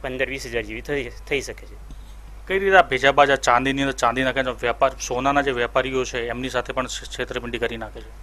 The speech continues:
Speaker 1: એમાં, આમાં એવું હોય છે કે ચાંદીનો એક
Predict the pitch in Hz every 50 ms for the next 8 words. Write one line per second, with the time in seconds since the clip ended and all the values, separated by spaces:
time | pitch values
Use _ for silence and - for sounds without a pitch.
0 | - - - - - - - - 143 160 - - 151 143 160 156 156 165 180 190
1 | 185 156 139 - 165 156 - - 139 135 139 139 156 170 170 170 170 170 175 170
2 | - - - - - - - 156 156 - -